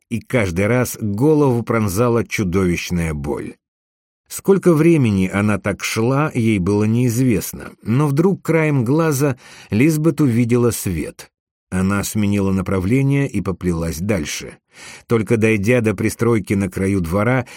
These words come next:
поняла, что пришла прямо к дому Золоченко. Она остановилась, качаясь как пьяная. "Фотоэлементы размещены на подъездной дороге и на вырубке,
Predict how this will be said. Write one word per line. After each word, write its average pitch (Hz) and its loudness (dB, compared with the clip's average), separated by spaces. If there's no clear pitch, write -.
поняла, 135 2
что 131 -2
пришла 131 0
прямо 139 2
к 110 0
дому 107 2
Золоченко. 95 -4
Она 131 0
остановилась, 113 0
качаясь 87 -4
как 95 -8
пьяная. 101 -4
"Фотоэлементы 95 0
размещены 92 -2
на 92 -2
подъездной 92 -2
дороге 98 -2
и 104 -6
на 101 0
вырубке, 87 -6